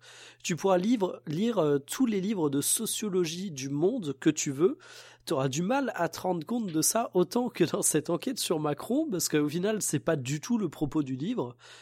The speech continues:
Euh, le livre l'évoque que parce que c'est nécessaire pour expliquer l'évolution d'Emmanuel Macron, mais en soi, à aucun moment c'est commenté de manière explicite, mais par contre,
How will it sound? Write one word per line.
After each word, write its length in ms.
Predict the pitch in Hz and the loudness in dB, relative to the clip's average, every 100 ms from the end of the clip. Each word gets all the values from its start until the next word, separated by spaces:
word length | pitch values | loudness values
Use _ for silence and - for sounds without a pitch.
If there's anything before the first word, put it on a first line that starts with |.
| - - | -20 -8
Euh, 320 | 139 135 135 | -4 -2 -2
le 140 | 139 143 | -2 0
livre 420 | 156 208 165 143 | 0 0 2 2
l'évoque 500 | 139 156 143 180 - | 4 4 4 0 0
que 100 | - | -2
parce 340 | 180 143 - | 0 -2 -4
que 120 | - 143 | -2 0
c'est 160 | - | 0
nécessaire 680 | 139 160 170 180 - 196 151 | 4 4 6 4 0 -2 -4
pour 180 | - 139 | -4 -4
expliquer 580 | 143 - 147 - 165 147 | -2 -4 -6 0 2 4
l'évolution 600 | 143 147 147 139 - 156 | 4 4 4 0 -2 0
d'Emmanuel 400 | 135 135 143 139 | 0 0 0 0
Macron, 460 | 135 135 - 160 - - - - | -2 -4 -4 -4 -6 -16 -20 -8
mais 120 | 135 | -4
en 120 | 127 135 | -2 -2
soi, 280 | - 170 | 0 0
à 20 | 135 | -2
aucun 280 | 131 156 | -2 0
moment 280 | 143 151 175 | 2 2 2
c'est 160 | - 131 | -2 -2
commenté 420 | - 131 131 175 | -4 -4 -2 -2
de 80 | 135 | -2
manière 280 | 131 135 139 | -2 -2 -2
explicite, 640 | 147 - 143 - 302 - | -2 -2 -2 0 0 -2
mais 80 | 156 | -6
par 220 | 143 139 | -6 -6
contre, 260 | - 277 - | -6 -6 -8